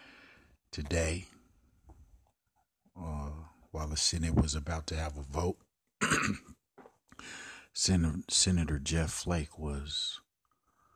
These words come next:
approached while going up the elevator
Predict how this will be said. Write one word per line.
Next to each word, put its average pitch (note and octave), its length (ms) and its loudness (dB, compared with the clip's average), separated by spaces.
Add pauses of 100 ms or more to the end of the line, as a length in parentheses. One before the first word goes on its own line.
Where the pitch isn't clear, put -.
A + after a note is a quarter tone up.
(500)
approached - 840 -2 (180)
while D2 480 -4 (320)
going D2+ 340 -2
up - 140 -2
the - 160 -8
elevator C#2+ 680 -4